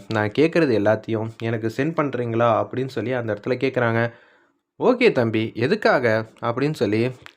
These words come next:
தெரிஞ்சுக்கிட்டா தானே நான் அங்க போய் பார்க்கறதுக்கு சுலபமா இருக்கும். "ஓ, அதுக்கு கேட்டிங்களா? நான் சொல்றேன். பாட்டி இங்க இருக்காங்களே, அவங்களுக்கு அப்பா வந்து உதவி செய்யறது மட்டும் பத்தாதான்,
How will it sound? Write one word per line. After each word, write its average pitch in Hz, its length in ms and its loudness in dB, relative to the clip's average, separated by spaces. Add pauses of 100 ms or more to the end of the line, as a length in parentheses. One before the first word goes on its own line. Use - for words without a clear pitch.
(160)
தெரிஞ்சுக்கிட்டா 165 520 2
தானே 123 220 0 (400)
நான் 196 160 2
அங்க 214 140 2
போய் 202 160 0
பார்க்கறதுக்கு 165 600 0 (220)
சுலபமா 160 500 2
இருக்கும். 107 340 -2 (340)
"ஓ, 156 120 2 (320)
அதுக்கு 156 280 0
கேட்டிங்களா? 120 460 2 (280)
நான் 110 280 -6
சொல்றேன். 127 380 -2 (100)
பாட்டி 170 340 0
இங்க 139 180 0
இருக்காங்களே, 113 520 2 (440)
அவங்களுக்கு 156 600 0 (460)
அப்பா 151 260 4
வந்து 151 260 2
உதவி 151 240 2
செய்யறது 123 320 -2
மட்டும் 135 360 -4
பத்தாதான், 113 540 2